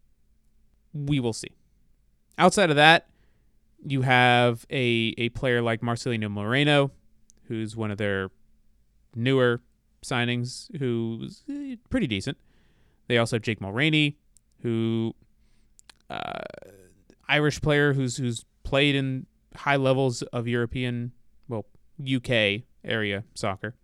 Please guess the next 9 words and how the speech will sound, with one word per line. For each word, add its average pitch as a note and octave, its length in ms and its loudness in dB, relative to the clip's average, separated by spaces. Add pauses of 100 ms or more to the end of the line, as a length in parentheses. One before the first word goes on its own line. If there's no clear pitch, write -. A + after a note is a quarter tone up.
(560)
A F3+ 100 0
few A3+ 180 -4
younger F3 360 -2
guys A2 300 0
as G#2+ 160 -6
well. G#2 340 0 (180)
They're C#3+ 240 2
also D3 240 2
missing, B2 420 -4